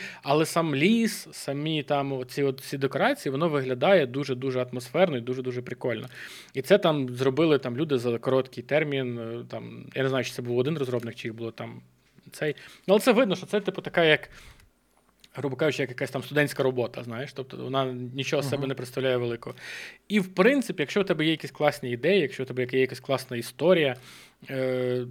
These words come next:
Speaker 1: то можна, то, мені здається, треба заходити, ну, я би заходив би з цього жанру, тому що, мені здається, його було би найлегше реалізувати на от етапі оцього навчання, от оцього всього.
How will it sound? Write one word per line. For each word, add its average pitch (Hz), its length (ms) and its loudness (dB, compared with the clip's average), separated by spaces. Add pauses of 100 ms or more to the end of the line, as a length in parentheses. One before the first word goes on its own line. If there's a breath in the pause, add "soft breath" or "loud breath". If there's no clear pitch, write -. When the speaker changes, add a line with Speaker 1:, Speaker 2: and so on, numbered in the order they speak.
Speaker 1:
то 147 140 2
можна, 143 720 0 (140)
то, 151 80 0
мені 156 140 2
здається, 151 400 0
треба 143 360 0
заходити, 131 560 0
ну, 143 140 -4 (120)
я 151 160 6
би 170 100 2
заходив 135 380 0
би 127 100 -4
з - 80 -14
цього 117 200 -4
жанру, 143 300 -2
тому 120 240 -8
що, 117 600 -8 (120)
мені 131 180 -6
здається, 151 260 -4
його 131 140 0
було 127 220 0
би 123 100 -2
найлегше 127 480 -2
реалізувати 120 680 -6 (560 loud breath)
на 135 200 -2
от 127 140 -2
етапі 151 340 2
оцього 123 500 -2
навчання, 135 960 -2
от 123 120 -12
оцього 117 280 -12
всього. 120 380 -16